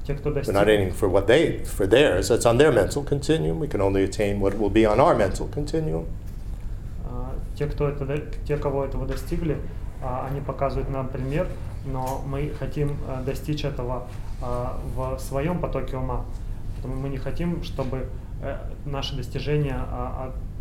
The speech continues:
Speaker 1: от-, отображались в их потоке ума. Мы хотим, чтобы они отра-, отображались в нашем потоке ума.
Speaker 2: This is what we were talking about up until now.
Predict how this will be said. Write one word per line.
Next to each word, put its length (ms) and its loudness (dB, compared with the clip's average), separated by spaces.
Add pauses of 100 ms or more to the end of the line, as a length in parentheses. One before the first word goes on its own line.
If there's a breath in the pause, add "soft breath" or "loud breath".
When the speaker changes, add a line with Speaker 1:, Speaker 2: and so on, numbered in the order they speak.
(100)
Speaker 1:
от-, 40 -6
отображались 560 -2
в 140 -2
их 140 -2
потоке 340 -4
ума. 160 -4
Мы 140 -4
хотим, 240 -2
чтобы 260 -4
они 160 -2
отра-, 300 -2
отображались 460 -2
в 60 -6
нашем 280 -2
потоке 340 -6
ума. 160 -4 (1500)
Speaker 2:
This 120 -4
is 80 -4
what 160 8
we 100 8
were 120 8
talking 400 6
about 400 4 (2000)
up 140 4
until 280 6
now. 380 6